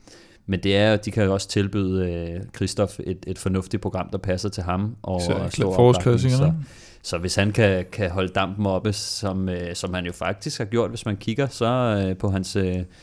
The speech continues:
Speaker 1: hans resultatliste,
Speaker 2: Mm.
Speaker 1: så, så er han faktisk ikke sunket sådan helt væk, altså,
Speaker 2: Mm.
Speaker 1: øh, men, men har bare ikke sprunget lige så meget i øjnene som, som tidligere.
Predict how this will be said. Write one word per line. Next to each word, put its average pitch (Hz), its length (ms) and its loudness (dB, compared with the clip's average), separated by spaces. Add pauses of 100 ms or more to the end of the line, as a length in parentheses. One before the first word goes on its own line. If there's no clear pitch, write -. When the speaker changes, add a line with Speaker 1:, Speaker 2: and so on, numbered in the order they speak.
(360)
Speaker 1:
hans 98 240 -4
resultatliste, 120 640 4
Speaker 2:
Mm. 98 40 -2
Speaker 1:
så, 104 440 2
så 92 120 -4
er 90 40 0
han 92 80 0
faktisk 90 280 -2
ikke 104 220 -4
sunket 101 360 0
sådan 101 120 -4
helt 123 220 0
væk, 92 240 2
altså, 92 240 -4 (200)
Speaker 2:
Mm. 87 60 -2
Speaker 1:
øh, 87 80 -4
men, 90 260 -2
men 90 180 -2
har 87 80 -2
bare 95 260 2
ikke 101 220 -4
sprunget 101 320 0
lige 92 100 -2
så 104 60 -4
meget 92 180 0
i 92 40 0
øjnene 92 260 -2
som, 90 340 -4
som 92 160 -10
tidligere. 92 400 -6